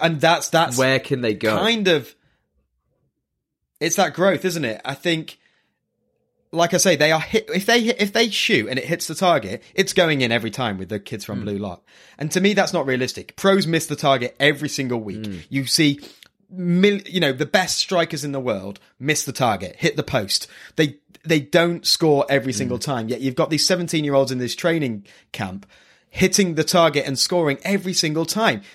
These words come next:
Speaker 1: You know, I think I see the keep-, the, saw the A I keeper make two or three saves in the whole
Speaker 2: So it's 'cause
Speaker 1: series.
Speaker 2: they're training against
Speaker 1: And th-,
Speaker 2: Blue
Speaker 1: everything
Speaker 2: Man.
Speaker 1: else was buried.
Speaker 2: Blue Lock Man. That's why it's because
Speaker 1: Yeah,
Speaker 2: he's
Speaker 1: but he's supposed to be a,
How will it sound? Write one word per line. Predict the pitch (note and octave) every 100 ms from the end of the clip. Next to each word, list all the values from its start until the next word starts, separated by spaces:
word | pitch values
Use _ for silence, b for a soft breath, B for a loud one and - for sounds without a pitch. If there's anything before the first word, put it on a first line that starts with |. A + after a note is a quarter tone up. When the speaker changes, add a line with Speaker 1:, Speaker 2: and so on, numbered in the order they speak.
| B
Speaker 1:
You | -
know, | D3+ D3+
I | F3
think | A3+ F#3
I |
see | - G3
the | F3
keep-, | E3+ G3 -
the, | D#3+
saw | - E3+
the | D#3 D3 D3 -
A | D#3 D#3+
I | D3
keeper | D3 E3+ D#3 G#2 G2 b b
make | C3+ B2+ - -
two | - D#3+
or |
three | D3+ D#3 C#3+
saves | - D3 A2 G2 - - B -
in | C3
the | C3
whole | - D3+ C3
Speaker 2:
So | D#3+
it's | C3+
'cause | A2+
Speaker 1:
series. |
Speaker 2:
they're | A#2+ A2+
training | - B2+ A#2+
against | A2 A#2
Speaker 1:
And | D3+
th-, | C3
Speaker 2:
Blue | C#3
Speaker 1:
everything | E3 B2+ A2+ D#3
Speaker 2:
Man. |
Speaker 1:
else | C#3+ -
was | A2+
buried. | D3+ B2 B2+
Speaker 2:
Blue | C3+
Lock | A#2 A2
Man. | A2 G2+ E2+ F#2 - _ _ _ _ _ _ -
That's | G#2+ A#2
why | C3 C#3+ C#3+
it's | B2+ A2+ G#2
because | C3 C#3
Speaker 1:
Yeah, | A#3+ F#3+ G2
Speaker 2:
he's | -
Speaker 1:
but | G3
he's | A#3 -
supposed | G3 G#3+ G3
to | F3+
be |
a, | F#3+